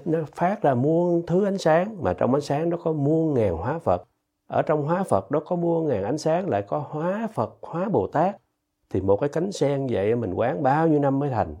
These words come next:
Mà quán cho thấy được cái ánh sáng của hoa sen đó thì khó quá. Mà nếu mà quán hết cái thân Phật và quán âm thế chí á, thì mình coi cả một thế giới ánh sáng mà.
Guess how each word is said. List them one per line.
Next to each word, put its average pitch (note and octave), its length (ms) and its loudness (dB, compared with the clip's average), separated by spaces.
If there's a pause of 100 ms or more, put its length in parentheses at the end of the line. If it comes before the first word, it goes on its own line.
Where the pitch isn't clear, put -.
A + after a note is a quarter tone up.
(640)
Mà - 100 -6 (260)
quán D#3 260 2
cho C#3 140 2
thấy F#3 240 2
được C3 160 6
cái C3+ 80 4
ánh D#3 140 2
sáng D#3+ 320 -2
của D#3 60 -4
hoa B2 160 2
sen A#2+ 280 0
đó C3+ 180 2
thì F2 120 -2
khó A#2 360 0
quá. D3+ 420 2 (460)
Mà F#2+ 180 0
nếu A#2 200 2
mà D3 140 6
quán F3 260 6
hết F#3+ 300 2
cái G3 120 -2
thân C#3+ 220 0
Phật G2 280 2
và F#2+ 260 2
quán A#2+ 260 2
âm C#3+ 160 0
thế D3 180 4
chí D#3 220 4
á, F#3 100 2
thì G#2+ 100 -2
mình F#2+ 140 -2
coi A#2 180 -2
cả E3 300 -6
một C3 160 -2
thế C3 100 -2
giới C#3+ 280 2 (180)
ánh C3+ 140 -2
sáng C3+ 380 -2
mà. A#2 180 -8